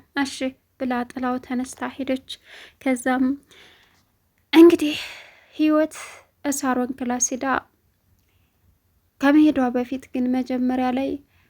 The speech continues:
ዳዊትና ህይወት "ሳሮን አልተነሳችም፣ አመማት አይደል?" አለ። በጥፌ ስለመታት ተጸጽቷል። "አዎ፣ እስካሁን አልተነሳችም። እናም እሷ እኮ ግን እህትህን መማታት የለብህም ነበር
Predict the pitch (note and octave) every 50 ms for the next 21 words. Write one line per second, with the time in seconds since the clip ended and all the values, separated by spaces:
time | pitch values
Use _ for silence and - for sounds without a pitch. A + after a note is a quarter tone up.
0 | _ _ _ _ - B3+ C4 C4+ C4+ C#4 C#4 C4+ - B3+ B3+ B3+ B3+ B3 B3+ C4
1 | - - - - - C#4 C4+ C4+ C4+ C4+ - - - - _ _ _ _ _ _
2 | _ _ _ _ _ _ _ _ _ _ - - - D4 C#4+ C#4+ C#4 C4+ C#4 C4+
3 | C4+ C4 C4+ C4 A#3+ A#3+ A#3+ - - C4 B3 - - - C4 - - C4 C4 C4
4 | B3+ B3+ B3 A#3+ B3 B3 B3+ - C4 B3+ B3 D4 D#4+ F4 _ _ _ - B3+ B3
5 | A#3+ A#3+ B3+ B3+ - _ _ _ _ _ - B3+ B3 B3 - C4 - - C4+ C4
6 | - C4+ A#3+ B3 B3 B3+ B3 B3 - - C4 B3+ - - C4 B3+ - - B3 -
7 | - - - - - C4 C4 - _ - - - - _ _ - F#4+ F4+ D#4+ B3+
8 | - - - - C4+ C#4 D4 C#4 - B3+ - - C4+ B3+ C4 C4 - - - C4
9 | - - - C#4+ C4 - _ _ _ _ _ _ _ _ _ _ _ _ _ _
10 | - C4+ C4 C4+ C4 B3+ B3 B3 B3+ C4+ - _ _ _ _ _ _ _ _ _
11 | _ _ _ _ _ _ - - C#4+ - - D4 C#4+ C#4+ - - C4+ C4+ C4 -
12 | C4 C4 C4+ C#4 C#4+ E4 F4 F#4 - D4+ D4 D4+ D4+ - D4+ D4+ C#4+ C4 B3+ B3+
13 | B3 A#3+ A#3+ B3 B3 - B3+ B3 B3 B3+ B3+ A#3+ A#3+ B3+ B3 - - B3 B3+ B3
14 | B3+ B3 B3+ B3 - - B3+ B3+